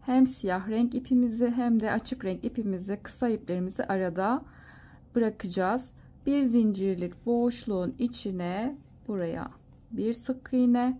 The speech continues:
trabzanın tepesine battım ve kısa iplerimi de tığın üzerine aldım. Buraya bir sık iğne. Şimdi bir zincirlik boşluğun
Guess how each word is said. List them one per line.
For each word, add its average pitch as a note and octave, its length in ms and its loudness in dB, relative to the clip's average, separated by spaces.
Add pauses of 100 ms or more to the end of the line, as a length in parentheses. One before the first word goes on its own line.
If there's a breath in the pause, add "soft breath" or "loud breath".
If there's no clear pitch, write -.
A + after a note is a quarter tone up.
(380 loud breath)
trabzanın C4 680 6
tepesine F#3+ 1040 -2 (280)
battım B3 800 0 (100)
ve A#3 260 -2 (100)
kısa - 260 -2
iplerimi F3+ 480 -2
de E3 120 -6
tığın A#3+ 260 0
üzerine F#3+ 460 -2 (100)
aldım. G#3+ 640 0 (1120)
Buraya D#3+ 360 -4
bir A3 140 2
sık B3+ 380 -6
iğne. B3 420 4 (260 loud breath)
Şimdi C4 260 6
bir C#4 140 4
zincirlik G#3+ 1000 4
boşluğun A3+ 720 0